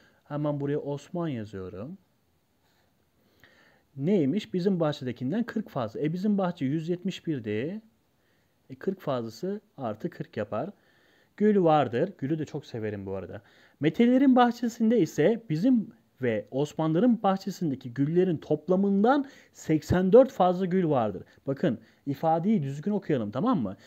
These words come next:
Hemen buraya Mete yazıyorum. Altına çizgi çekiyorum. Metelerin bahçesinde ise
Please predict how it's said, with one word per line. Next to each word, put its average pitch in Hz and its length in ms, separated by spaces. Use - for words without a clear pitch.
Hemen 175 320
buraya 170 240
Mete 127 340
yazıyorum. 185 520
Altına 117 420
çizgi 123 300
çekiyorum. 180 540
Metelerin 254 600
bahçesinde 170 720
ise 127 400